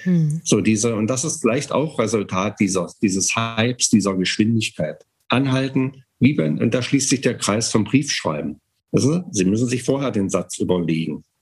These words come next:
Speaker 2: Es gibt nicht die Entfernen-Taste. Das sollte man eigentlich schaffen, mal so einen Satz.
Speaker 1: Oder rückgängig.
Speaker 2: Ja, oder rückgängig. Äh, d-,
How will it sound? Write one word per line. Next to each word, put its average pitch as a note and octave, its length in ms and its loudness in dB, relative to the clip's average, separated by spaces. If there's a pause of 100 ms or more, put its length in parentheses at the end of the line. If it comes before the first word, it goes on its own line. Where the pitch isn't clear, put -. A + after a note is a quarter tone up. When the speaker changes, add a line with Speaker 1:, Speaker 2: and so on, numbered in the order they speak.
(140)
Speaker 2:
Es - 100 -20
gibt - 320 0
nicht G#2 220 4
die G#2+ 120 4
Entfernen-Taste. F2+ 1120 0 (800)
Das - 160 2
sollte A2 240 2
man A#2 220 0
eigentlich B2 440 0
schaffen, A#2+ 480 0
mal F#2 160 0
so F2+ 160 0
einen D#3+ 440 0
Satz. B2+ 120 0
Speaker 1:
Oder F3+ 220 2
rückgängig. E3+ 540 2
Speaker 2:
Ja, C#3 420 0
oder F2+ 260 -4
rückgängig. F#2+ 640 -2
Äh, F#2+ 540 -2
d-, G#2+ 180 -4